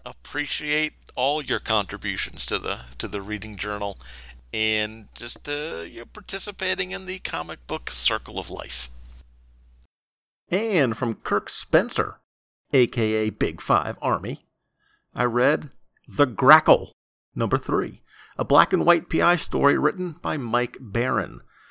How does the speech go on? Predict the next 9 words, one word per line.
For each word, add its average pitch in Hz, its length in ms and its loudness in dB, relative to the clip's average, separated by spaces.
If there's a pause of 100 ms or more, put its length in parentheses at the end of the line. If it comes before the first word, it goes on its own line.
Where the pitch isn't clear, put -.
(300)
From 135 160 0
Acclaim 180 520 0
Comics 147 480 0
from 143 180 -2
nineteen 139 640 -4
ninety-seven. 120 920 -4 (640)
Pretty - 200 0
good - 180 0
story. 131 480 2